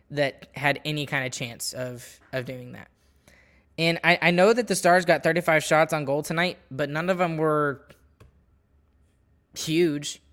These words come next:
honestly. And I know that Toronto is, you know, coming in tonight's game and saying,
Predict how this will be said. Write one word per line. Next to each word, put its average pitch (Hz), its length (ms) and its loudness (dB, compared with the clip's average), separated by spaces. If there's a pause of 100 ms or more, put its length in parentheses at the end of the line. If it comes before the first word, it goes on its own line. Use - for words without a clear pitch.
(800)
honestly. 147 580 -2 (920)
And 165 160 -2
I 170 100 6
know 196 260 6
that 226 140 2
Toronto 175 500 0
is, 147 440 -4 (320)
you 160 160 -4
know, 156 100 -2
coming 160 320 -4
in 151 120 -6
tonight's 143 420 -6
game 143 340 -6
and 135 160 -8
saying, 135 440 -6